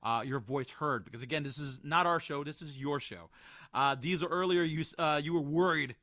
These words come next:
if you were gonna get the, uh, dump put on you, uh, for saying, uh, you know, nut, uh, in regards to, uh, what was it? We were talking about get, uh, Shane Beamer and, uh, Shane Beamer,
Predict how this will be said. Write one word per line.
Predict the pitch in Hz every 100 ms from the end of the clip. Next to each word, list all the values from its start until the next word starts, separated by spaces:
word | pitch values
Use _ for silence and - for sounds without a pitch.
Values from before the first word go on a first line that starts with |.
| _
if | - 139
you | 151
were | 156
gonna | 156 147
get | 147 -
the, | 139 135 135
uh, | 127 113
dump | 143 151 -
put | 139 127
on | 127
you, | 123 123 - - - -
uh, | 117
for | 120 143
saying, | - 156 147 139 135 131
uh, | 123 127 120 120 - _ _ _ -
you | 175
know, | 143 131 - _
nut, | - 139 139 156 - _ -
uh, |
in | 151 156
regards | 143 127 139 135 -
to, | - 151 139 135 127
uh, | 127 127 120 - _ _ _ _ _
what | 156
was | 151 156
it? | 156
We |
were | 151
talking | 151 160
about | 135 120
get, | 147 139
uh, | 131 120 117 -
Shane | - 170 156
Beamer | 156 151 143
and, | 135
uh, | 139
Shane | 127 147 120
Beamer, | - 110 113